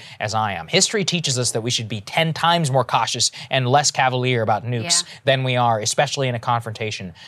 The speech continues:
Speaker 1: with these great power conflicts. So, look, you know, it may, f-, it may sound good.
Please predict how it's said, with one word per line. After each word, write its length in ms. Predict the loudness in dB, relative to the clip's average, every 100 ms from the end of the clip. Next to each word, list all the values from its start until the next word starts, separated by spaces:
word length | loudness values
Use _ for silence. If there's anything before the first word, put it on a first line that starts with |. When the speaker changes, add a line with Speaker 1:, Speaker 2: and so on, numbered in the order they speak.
| -6
Speaker 1:
with 160 | -2 -2
these 140 | -2
great 240 | 0 0 2
power 260 | 2 2
conflicts. 460 | -2 -6 -6 -6 0
So, 260 | 4 4 0 -2
look, 240 | 0 0 -4 _ -2
you 100 | 2
know, 100 | 2
it 60 | 4
may, 160 | 2
f-, 120 | 2
it 220 | 0 0 2
may 140 | 2
sound 340 | 4 2 2
good. 200 | 0 -4